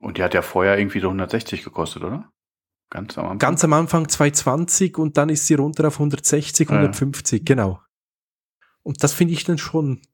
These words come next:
Speaker 2: also ja, es hat natürlich Angebot und Nachfrage, aber doch ein bisschen frech, weil meistens war es ja nicht der Hersteller selber, der die Preise so angezogen hat, das waren dann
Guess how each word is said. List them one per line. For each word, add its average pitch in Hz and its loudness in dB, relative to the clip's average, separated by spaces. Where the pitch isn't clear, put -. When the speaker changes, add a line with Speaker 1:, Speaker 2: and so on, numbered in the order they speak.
Speaker 2:
also 131 0
ja, 123 0
es - -2
hat 123 0
natürlich 127 2
Angebot 131 4
und 123 4
Nachfrage, 135 2
aber - -6
doch 139 2
ein 151 2
bisschen 147 2
frech, - -2
weil 110 0
meistens 120 2
war 120 6
es 107 -2
ja 127 0
nicht - -4
der 113 4
Hersteller 127 4
selber, 151 4
der 143 2
die 156 0
Preise 135 2
so 139 0
angezogen 131 0
hat, 127 2
das 131 0
waren 120 0
dann 120 -2